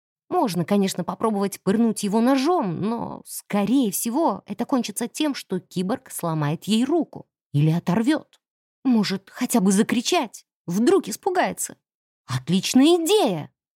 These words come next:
Она приоткрыла рот, намереваясь осуществить задуманное. «Я тут подумал, может, вам нужна помощь с ужином?» Деликатно осведомился киборг. «Я мог бы порезать салат, если позволите».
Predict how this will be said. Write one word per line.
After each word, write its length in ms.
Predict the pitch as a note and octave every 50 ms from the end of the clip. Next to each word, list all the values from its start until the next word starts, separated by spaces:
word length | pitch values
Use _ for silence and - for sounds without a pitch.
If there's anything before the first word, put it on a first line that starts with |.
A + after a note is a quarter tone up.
| _ _
Она 240 | - A3 C4 C#4+ D4
приоткрыла 600 | D4 - A#3+ A#3 - - - D4+ D4+ C#4 B3+ B3
рот, 340 | C4 D4+ F4+ E4+ - - -
намереваясь 560 | A3 A3+ A#3 B3 B3 C#4 C4 C#4 B3+ A#3+ -
осуществить 600 | B3+ - D4 C4+ - D#4+ - - C4 C#4+ A3+ F3+
задуманное. 800 | A3 B3+ C#4+ C4 E4 E4 B3+ F#3+ F3+ E3+ E3+ F3+ E3 - - _ _ _ _ _ _ _ _ _ _ _ -
«Я 560 | - C#3+ C#3 C#3 D#3+ D#3+ D3+ D3+ C#3+ C#3+ C#3+ -
тут 220 | - D3 C#3 - -
подумал, 600 | - D#3 D3+ D#3 F#3+ G3 F3+ D3+ C#3 C3 - _ _ _ _ _ _ _ -
может, 480 | E3+ F3 E3 D#3 C#3 D3 D3 C#3 -
вам 220 | D3 C#3+ C#3 C#3+ D3
нужна 360 | D3 B2 C3+ C#3+ C#3 C3 B2+
помощь 480 | - - F3 G3+ C4+ D4 B3 E3+ -
с 140 | - - -
ужином?» 520 | F#3+ F3 D3 C3 C3+ C3+ B2 G#2 G2+ - - _ _ _ _ _ _
Деликатно 800 | - A#3+ A#3+ D4 C4 A#3+ - - A3+ A3 A#3 - - D4+ D#4 D#4
осведомился 840 | - - A#3 - - G3 G3 F3+ F#3 F3+ F3+ F3+ F3+ - - - B3
киборг. 540 | - - D#4+ B3+ F3 - - - _ _ _ _ _ _ _ _ _
«Я 360 | - B2 A#2+ C3+ C#3+ D3+ G3 A#3
мог 280 | A#3+ G3 F3 F#3 E3+
бы 160 | F3+ F#3 F3+
порезать 520 | C3+ - - C3 C3 D3+ F#3 E3+ F#3 E3+ -
салат, 640 | - - C#3+ B2+ A#2 A#2 B2+ D#3 F3+ - - - - _
если 280 | F3+ D#3+ D#3 - E3+ E3
позволите». 800 | C#3 D#3+ D#3+ D3+ D3+ D#3 D3+ D3+ C3+ C3 C3 - D3 C3+ -